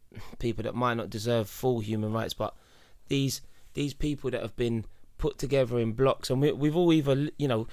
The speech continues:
friends that people have lived in blocks or ca-, flats, or you, or, or you visited friends, and it's, it could be itch up. You got two bedroom, maybe three bedroom, and then it's a block,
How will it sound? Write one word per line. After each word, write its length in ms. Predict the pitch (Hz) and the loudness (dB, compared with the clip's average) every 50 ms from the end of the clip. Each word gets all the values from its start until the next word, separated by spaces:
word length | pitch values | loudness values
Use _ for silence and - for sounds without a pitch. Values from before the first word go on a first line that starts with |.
| - - | -14 -16
friends 380 | - - - 160 156 143 131 139 | -14 -2 2 2 4 4 4 0
that 120 | 131 - | -2 0
people 280 | - 160 156 127 131 127 | 0 0 0 2 0 -2
have 100 | 120 127 | 0 2
lived 260 | 147 151 131 139 - | 0 0 0 0 0
in 140 | 131 127 127 | 0 2 2
blocks 400 | 120 131 135 117 - - - - | 4 4 4 4 2 -2 -4 -4
or 140 | 117 107 | -4 -4
ca-, 240 | - - - 135 - - - - | -4 -4 -4 -4 -4 -6 -10 -14
flats, 440 | - - 139 127 117 - - - | -6 -2 -2 -2 -2 -4 -4 -2
or 160 | 123 117 113 110 | 0 0 0 0
you, 120 | 110 110 - | -2 -2 -2
or, 340 | 113 113 113 110 110 110 - | -2 0 0 2 0 0 0
or 120 | - 113 | 0 0
you 160 | 113 107 113 110 | 0 -2 -2 -2
visited 380 | 120 135 117 120 - - 117 - | 0 0 0 0 -2 -4 -6 -4
friends, 340 | - 135 127 120 123 110 | -2 0 0 0 0 0
and 140 | 113 117 107 - - - - - - - - | 0 0 -2 -2 -8 -14 -20 -20 -20 -18 -10
it's, 240 | - - 117 - - - - - - - | -6 -4 -4 -4 -4 -6 -12 -12 -6 -6
it 100 | 135 - | -4 0
could 140 | - 143 135 | 0 0 0
be 160 | 135 127 - | 0 2 4
itch 240 | - - - - - | 4 6 6 6 6
up. 260 | 143 123 - - - - - - - - - - - - - - | 4 2 0 -4 -10 -18 -20 -20 -20 -20 -20 -20 -20 -20 -20 -14
You 120 | - - 127 | -10 -6 -2
got 220 | 131 135 - - - - - | 0 0 -2 -2 -6 -10 -4
two 220 | - 175 165 160 | 0 2 4 4
bedroom, 400 | 143 160 147 135 139 139 135 131 | 4 4 2 2 2 0 0 2
maybe 240 | 135 131 131 131 123 | 2 2 2 2 -2
three 240 | - - 151 143 135 | -2 -2 -2 -2 0
bedroom, 440 | 135 147 131 - - 131 127 123 | 2 0 0 0 0 0 0 2
and 100 | 127 123 | 2 2
then 80 | 123 120 | 2 0
it's 120 | 113 - | 0 -2
a 40 | 113 | -4
block, 400 | 107 - - 139 139 127 - - | -4 0 4 4 4 4 2 -2